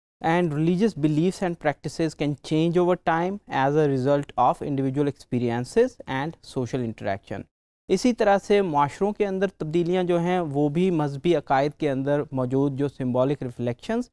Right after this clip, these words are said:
या रिप्रेजेंटेशंस होती हैं, उनके अंदर भी रिफ्लेक्ट हो रही होती हैं। तो दूसरे लफ्ज़ों में जो,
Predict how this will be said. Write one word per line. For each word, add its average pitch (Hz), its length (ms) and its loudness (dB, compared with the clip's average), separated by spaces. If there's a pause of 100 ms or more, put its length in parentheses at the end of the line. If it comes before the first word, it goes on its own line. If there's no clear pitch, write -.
(320)
या 175 220 4
रिप्रेजेंटेशंस 156 840 -2
होती 127 300 -6
हैं, 175 260 -4 (260)
उनके 170 580 0
अंदर 156 260 0
भी 147 220 2
रिफ्लेक्ट 143 460 -2
हो 120 100 -2
रही 113 180 -2
होती 107 240 -6
हैं। 117 100 -4
तो 135 120 -6
दूसरे 151 320 -4
लफ्ज़ों 175 320 -2
में 185 200 -4 (360)
जो, 156 380 4